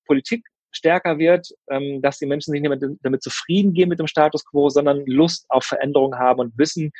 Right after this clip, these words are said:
wir müssen uns jetzt bereit machen für ein neues Zeitalter. Und, ähm,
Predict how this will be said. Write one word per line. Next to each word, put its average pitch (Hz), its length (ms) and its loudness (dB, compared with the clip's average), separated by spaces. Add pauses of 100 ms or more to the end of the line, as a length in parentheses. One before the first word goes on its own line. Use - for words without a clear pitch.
(220)
wir 127 80 2
müssen 131 200 0
uns 120 120 -2
jetzt - 200 2
bereit 139 320 2
machen 127 360 -4 (360)
für 151 420 4
ein 131 120 -8
neues 127 300 0
Zeitalter. 120 680 -2 (340)
Und, 120 400 0
ähm, 117 200 -2